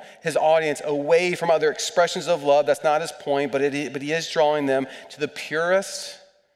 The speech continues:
to the deepest, and the fullest expression of love found only in Jesus Christ. No one, no one, John is saying, loves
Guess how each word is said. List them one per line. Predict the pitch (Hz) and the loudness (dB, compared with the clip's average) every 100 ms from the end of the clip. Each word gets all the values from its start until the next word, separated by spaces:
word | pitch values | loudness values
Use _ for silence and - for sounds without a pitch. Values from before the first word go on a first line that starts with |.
| _ _ _ - | _ _ _ -14
to | 139 | -8
the | 139 | -8
deepest, | 107 - 165 170 185 175 - - - - _ | -8 -12 -10 -10 -6 -6 -6 -8 -10 -16 _
and | - | -6
the | 139 | -6
fullest | - - 175 175 180 - | -6 -2 2 2 0 -4
expression | 156 - 165 151 160 | -8 -2 0 0 -2
of | 143 | 0
love | 139 143 | 2 2
found | - 147 139 123 | 0 -2 -2 -4
only | 160 170 170 151 139 | -2 -2 0 -2 -2
in | 135 | -4
Jesus | 117 131 120 123 | -4 -6 -6 -8
Christ. | - 135 110 107 - | -6 -2 -2 -2 -6
No | 127 143 160 208 | -10 -2 0 0
one, | 147 107 - - _ _ _ | -2 -6 -8 -20 _ _ _
no | 147 196 233 | 2 2 4
one, | 180 107 107 | 2 0 0
John | 139 151 | 2 2
is | 151 | -2
saying, | - 151 110 104 101 - _ 127 | 0 0 0 -4 -10 -16 _ -4
loves | 135 160 127 110 98 | 2 4 4 2 -4